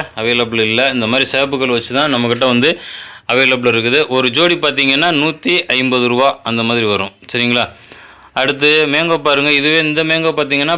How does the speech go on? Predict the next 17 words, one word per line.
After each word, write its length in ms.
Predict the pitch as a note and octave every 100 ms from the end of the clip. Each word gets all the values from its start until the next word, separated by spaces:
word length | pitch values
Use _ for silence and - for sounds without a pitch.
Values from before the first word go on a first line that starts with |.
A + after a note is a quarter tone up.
| D#3+
பிளெயின் 300 | C#3+ D#3 D#3+
மேங்கோ. 340 | C3+ A#2 G2 G2 - - - - - - -
அஹ், 180 | A#2 A#2
மேலே 220 | B2 D3
பார்த்தீங்கன்னா 400 | C#3+ C#3 C3+ C#3+
எந்த 120 | B2+
டிசைனுமே 380 | C3 B2+ C#3 C3+
இருக்காது. 340 | C3 B2 B2 D3+
இதுவும் 320 | C#3+ D#3+ F3+
ஒரு 120 | D3+ C#3
ஜோடி 260 | B2+ C#3
பார்த்தீங்கன்னா 520 | C3 C3+ B2+ B2+ C3 E3+ - - - -
நூறுரூவா 340 | C3 C#3 C#3+
தான் 160 | C#3+ C3+
வரும். 180 | A#2 G#2+
மேலே 220 | C#3 D#3+
உள்ள 220 | D3+ D3